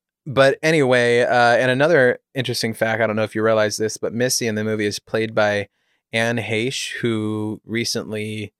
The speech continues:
passed away. Uh, you, you heard about that whole thing?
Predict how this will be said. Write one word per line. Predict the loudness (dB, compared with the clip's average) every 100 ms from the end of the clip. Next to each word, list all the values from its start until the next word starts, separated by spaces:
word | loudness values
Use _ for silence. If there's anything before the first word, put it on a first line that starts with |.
| _ _ _
passed | -6 -6 -4
away. | -4 -4 -4 -8 _ _ -8
Uh, |
you, | -6 -6 -6
you | -4
heard | -2
about | -4 -6 -6
that | -6
whole | -6
thing? | -6 -10 -10